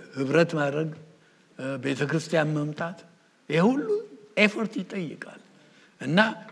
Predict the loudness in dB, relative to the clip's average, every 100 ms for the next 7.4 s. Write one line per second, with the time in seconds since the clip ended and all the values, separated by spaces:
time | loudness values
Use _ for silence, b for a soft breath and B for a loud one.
0 | 2 8 10 10 10 8 6 6 6 4
1 | 0 -2 -8 -12 -12 -12 -12 -12 -16 -20
2 | _ b b b b b _ 2 6 6
3 | 6 4 0 -4 -2 -4 -6 -8 -12 -4
4 | 6 8 8 6 4 -2 -4 -8 -10 -12
5 | -16 -20 _ _ _ _ -6 0 2 2
6 | 4 2 2 0 0 -2 -6 -6 -6 -6
7 | -6 -6 -8